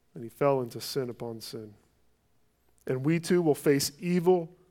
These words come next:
days. And if we're going to stand in the evil day, it will not be in our own strength. David, the man after God's own heart, fell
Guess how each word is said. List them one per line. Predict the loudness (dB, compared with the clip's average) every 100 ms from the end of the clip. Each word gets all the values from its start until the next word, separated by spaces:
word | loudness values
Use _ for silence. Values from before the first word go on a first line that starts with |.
| _ 0
days. | 4 6 4 -2 -2
And | 2 4 2 -4 -16 -20 -2
if | 2 2
we're |
going | 4 6 4
to | 2
stand | -2 0 4 8 8 6
in | 4
the | 2 0
evil | 2 4
day, | 4 2 0 -10 _ _ _ _
it | -2 0
will | 0
not | 2 6 6 6 2
be | 0 0 -2 -10 _ _ _ _ _ -4
in | 0
our | 2 2
own | 0 -2
strength. | -2 -2 -2 -2 -12 -20 _ _ _ _ _ 6
David, | 8 8 6 2 -2 -8 _ _ _ _ _ _ _ _
the | 2 4
man | 6 8 8
after | 8 6 4
God's | 4 6 6 6
own | 6 6
heart, | 4 6 6 4 -4 _ _ _ _ _
fell | -20 -20 -14 -2 2 2 -2